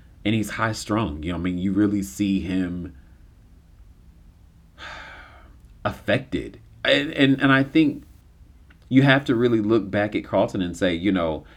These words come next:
this is someone, as Will is coming into the, our home, and it's disruptive.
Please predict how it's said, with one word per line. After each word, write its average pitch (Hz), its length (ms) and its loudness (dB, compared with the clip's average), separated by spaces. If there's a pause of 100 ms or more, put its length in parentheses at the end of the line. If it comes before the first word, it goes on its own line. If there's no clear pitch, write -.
(240)
this 113 140 -2
is 131 120 -4
someone, 107 540 2
as 92 200 -2
Will 104 520 4 (260)
is 98 160 -2
coming 101 280 0
into 92 200 -2
the, 85 100 0
our 87 200 0
home, 107 640 -2 (580)
and 113 140 2
it's 104 140 0
disruptive. 110 920 -4